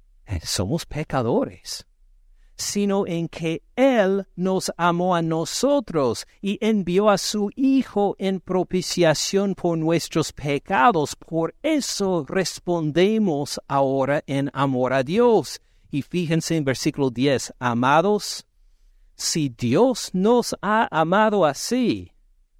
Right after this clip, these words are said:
debemos también nosotros amarnos unos a otros". Por eso podemos amarnos los unos a los otros, porque Dios nos amó primero.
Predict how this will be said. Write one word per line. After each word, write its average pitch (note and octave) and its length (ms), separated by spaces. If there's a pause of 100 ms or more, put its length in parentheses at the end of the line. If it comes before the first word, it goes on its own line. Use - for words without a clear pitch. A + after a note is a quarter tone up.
(720)
debemos C3+ 540
también C3 500
nosotros D3+ 800
amarnos B2 1000 (840)
unos A#2 420
a F2 120
otros". - 680 (440)
Por A2+ 260
eso B2+ 400
podemos A2 480
amarnos G#2+ 580
los G#2 240
unos A#2 300
a G#2+ 80
los G2 220
otros, A#2 580 (340)
porque A#2 320
Dios B2+ 460
nos C3 380
amó A2 360
primero. A#2 760